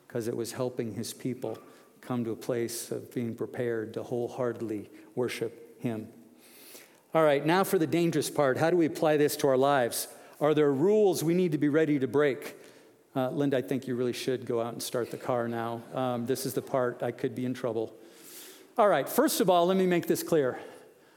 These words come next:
I am not saying that any, in this New Testament age, there are any clear ways of worshiping God and living for him that we should break. For example, we're not gonna say all of a sudden that it's okay for people who haven't received Christ yet to take communion.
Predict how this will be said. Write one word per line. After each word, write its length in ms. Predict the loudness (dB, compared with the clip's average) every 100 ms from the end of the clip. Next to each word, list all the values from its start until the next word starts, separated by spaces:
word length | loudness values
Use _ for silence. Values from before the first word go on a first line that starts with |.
| _ _ -2
I 100 | 0
am 160 | 2
not 240 | 2 0 0
saying 480 | -2 0 2 2 2
that 140 | 2
any, 320 | 2 2 0
in 260 | 0 0 2
this 220 | 0 0
New 160 | -2 0
Testament 480 | 0 0 0 0
age, 240 | 2 0 0
there 100 | 0
are 60 |
any 160 | 2 0
clear 360 | 0 2 4 4
ways 360 | 4 2 2
of 80 | 0
worshiping 420 | 2 0 0 0
God 300 | 2 2 2
and 100 | 0
living 220 | 0 0
for 160 | -2 -2
him 260 | 0 0 -2
that 140 | -2
we 100 | -2
should 240 | -2 -4
break. 380 | 0 -2 -2 -12 -20 -20 -20 -2
For 120 | 0
example, 440 | 2 2 2 0 -2 -8 0
we're 140 | 2
not 160 | 2 2
gonna 160 | 0
say 400 | 2 2 4 4
all 100 | 4
of 80 | 4
a 60 | 2
sudden 400 | 2 2 2 4
that 280 | 4 2 -2 -4 -2
it's 220 | 2 2
okay 400 | 2 2 2 2
for 160 | 0
people 400 | 0 0 0 0
who 80 | 2
haven't 240 | 2 0 -2
received 360 | -2 0 -2
Christ 360 | 0 2 2 0
yet 160 | -2
to 80 | -4
take 240 | -2 -2 0
communion. 500 | 0 0 0 -4